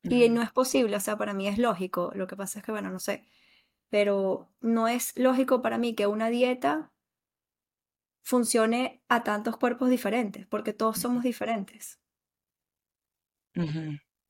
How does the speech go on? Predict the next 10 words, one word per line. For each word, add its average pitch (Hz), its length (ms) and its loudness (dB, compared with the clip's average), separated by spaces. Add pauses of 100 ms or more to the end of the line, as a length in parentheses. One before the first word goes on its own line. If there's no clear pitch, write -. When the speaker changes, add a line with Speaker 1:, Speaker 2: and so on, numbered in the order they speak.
(300)
Speaker 1:
Entonces, 233 760 -2
no, 233 540 0
en 220 100 -2
vez 220 140 -2
de 277 80 0
nosotros 262 480 0
acoplarnos 233 600 0
a 240 60 -2
la 214 140 -2
dieta 208 640 0